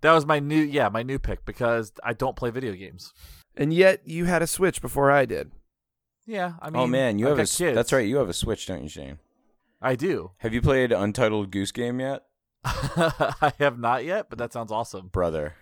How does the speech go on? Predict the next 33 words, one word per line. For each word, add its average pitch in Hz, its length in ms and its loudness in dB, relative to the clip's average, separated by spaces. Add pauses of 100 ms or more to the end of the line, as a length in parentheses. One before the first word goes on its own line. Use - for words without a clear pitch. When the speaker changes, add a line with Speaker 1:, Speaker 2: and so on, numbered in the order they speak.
(100)
Speaker 3:
you 82 80 -16
gotta 78 280 -2
get 73 140 -10
this 76 140 -14
game. 71 260 -8
I 71 60 -8
just 73 240 -12
finished 73 240 -14
it 62 140 -16
today. 67 240 -10 (380)
Speaker 1:
<laughs> 147 380 -14
Speaker 3:
You're 104 140 2
just, 98 300 0
the 107 100 8
whole 120 220 6
premise 107 320 4
of 107 60 -2
the 104 80 0
game 101 220 2
is 92 100 -6
that 92 100 -2
you're 90 100 -4
just 90 220 -8
a 90 40 -4
goose 90 480 -4
and 85 140 -4
you're 82 140 0
an 78 60 -4
asshole. 76 520 -6 (520)
Speaker 1:
<laughs> - 240 -8 (1600)
Speaker 3:
Like, 107 200 -2
you 117 100 -4
just, 107 260 -4